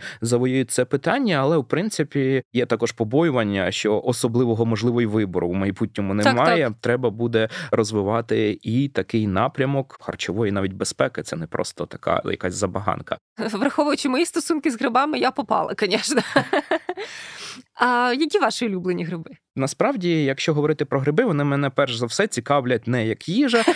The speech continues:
Speaker 1: а
Speaker 2: <laughs>
Speaker 1: як організми, як види довкола, які мають свої таємниці, які надзвичайно цікаві. І тому тут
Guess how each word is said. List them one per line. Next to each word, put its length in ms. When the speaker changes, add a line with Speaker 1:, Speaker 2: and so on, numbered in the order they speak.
Speaker 1:
а 180
Speaker 2:
<laughs> 0
Speaker 1:
як 300
організми, 1040
як 320
види 460
довкола, 760
які 260
мають 340
свої 280
таємниці, 600
які 300
надзвичайно 600
цікаві. 600
І 40
тому 340
тут 300